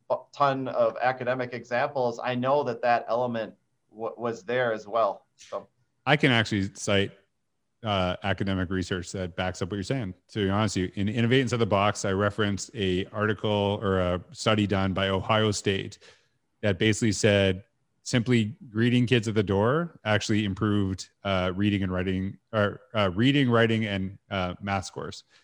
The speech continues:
Speaker 2: And so the thing is, you don't have to have that research for me to understand that, because the, and I always share this with people, is that if you, if people feel valued when they walk in your classroom, of course they're gonna do better.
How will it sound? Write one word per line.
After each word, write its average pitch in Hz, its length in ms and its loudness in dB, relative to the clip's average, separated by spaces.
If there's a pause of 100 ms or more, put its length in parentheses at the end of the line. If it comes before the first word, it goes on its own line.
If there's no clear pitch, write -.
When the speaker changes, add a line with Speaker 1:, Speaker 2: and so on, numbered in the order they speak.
(300)
Speaker 2:
And 110 100 -2
so 110 380 4 (800)
the 117 80 -4
thing 147 240 4
is, 127 380 2 (120)
you 117 160 0
don't 156 160 6
have 127 220 4
to 123 100 4
have 113 160 4
that 104 140 4
research 101 640 0
for 110 100 -4
me 107 160 2
to 101 80 2
understand 95 480 -2
that, - 280 -6 (380)
because 107 320 2
the, 107 240 0
and 110 80 -2
I 110 120 2
always 120 260 6
share 117 160 4
this 104 160 4
with 98 80 -4
people, 95 340 -2
is 90 100 -2
that 92 300 0
if 113 240 -2
you, 120 680 0 (720)
if 120 380 2
people 135 280 4
feel 139 220 4
valued 117 760 4 (200)
when 110 120 0
they 107 120 4
walk 107 260 4
in 123 80 4
your 107 120 2
classroom, 127 540 0
of 120 140 -6
course 120 300 4
they're 123 100 0
gonna 104 140 2
do 95 120 2
better. 98 320 -2